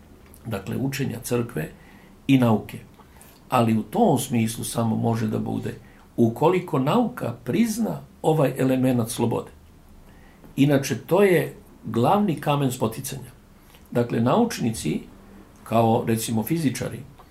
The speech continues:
oni mogu sada da konstatuju, ovi koji se drže ove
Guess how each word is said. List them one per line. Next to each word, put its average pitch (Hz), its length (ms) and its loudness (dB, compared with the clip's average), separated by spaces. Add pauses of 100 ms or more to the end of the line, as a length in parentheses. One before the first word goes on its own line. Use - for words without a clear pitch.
(320)
oni 151 260 2
mogu 233 360 4
sada 165 340 2
da 135 140 2
konstatuju, 123 800 0 (360)
ovi 123 220 2
koji 123 160 0
se - 160 -6
drže 117 320 2
ove 110 180 0